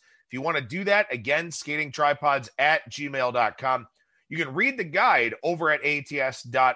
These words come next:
I O. That's an individual article webpage form, but you can also get the P D F from my Twitter page at Skating Tripods to read through that baseball betting guide.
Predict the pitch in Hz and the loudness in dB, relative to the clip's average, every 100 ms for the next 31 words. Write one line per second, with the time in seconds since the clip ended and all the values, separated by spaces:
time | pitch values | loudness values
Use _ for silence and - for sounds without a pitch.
0 | - 123 113 117 127 127 - _ _ 139 | 4 4 4 4 4 2 -2 _ _ 0
1 | 143 147 135 185 240 233 220 180 190 - | 0 -6 -8 -8 -6 -4 -4 0 0 2
2 | 156 185 180 170 139 143 151 120 139 110 | 2 2 0 -2 2 2 2 -2 -6 -4
3 | 92 - 156 165 214 247 - _ _ 127 | -6 -10 -4 -2 -2 -6 -18 _ _ -10
4 | 127 139 202 - 190 180 - 202 190 165 | -4 0 0 -2 -10 -12 -10 -8 -6 -2
5 | 196 143 - _ _ _ - 185 180 160 | 0 0 -2 _ _ _ 0 0 2 0
6 | 143 - 175 175 143 131 117 - 143 160 | 0 -4 -4 -4 -4 -6 -6 -2 2 2
7 | - - 160 156 143 113 139 143 127 104 | -2 -10 -8 -6 -6 -2 0 0 0 -2
8 | 87 - _ _ _ - 190 139 160 185 | -2 -12 _ _ _ -4 -2 -2 -2 -4
9 | 147 175 165 156 139 143 143 - 135 117 | -4 -6 0 0 0 -4 -6 -4 -2 0
10 | 120 117 101 107 123 120 | 0 0 -2 0 2 2